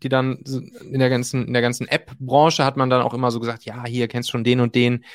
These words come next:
der hier bei Apple und Google das macht und so. Oh, den Kontakt darf ich nicht weitergeben.“ Das war immer so ein ganz geheimes Ding,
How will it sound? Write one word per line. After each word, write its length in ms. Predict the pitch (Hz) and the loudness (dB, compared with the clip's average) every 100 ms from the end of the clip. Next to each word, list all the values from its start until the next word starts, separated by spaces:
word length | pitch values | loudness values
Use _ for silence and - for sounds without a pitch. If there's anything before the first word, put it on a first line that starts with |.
| - - - | -20 -20 0
der 140 | 117 | 0
hier 180 | 113 120 | 2 0
bei 160 | 110 110 | 2 0
Apple 280 | 127 127 | 0 -2
und 140 | 113 113 | -4 -4
Google 240 | 131 131 | -2 2
das 200 | 117 - | 2 0
macht 220 | 127 127 | -4 -4
und 120 | 120 120 | -10 -4
so. 160 | 123 | -4
Oh, 200 | 151 156 | -4 -8
den 160 | 143 131 | -8 -10
Kontakt 360 | 127 127 131 | -8 -8 -6
darf 140 | 120 127 | -4 -4
ich 100 | 123 | -4
nicht 160 | 127 | -6
weitergeben.“ 540 | - 127 123 120 120 117 | -4 -4 -4 -4 -4 -4
Das 140 | 113 | -2
war 100 | 123 | -2
immer 140 | 120 117 | 0 0
so 100 | 117 | 2
ein 40 | |
ganz 180 | 120 - | 0 0
geheimes 480 | 113 117 135 127 - | -2 0 2 2 4
Ding, 200 | 143 | 2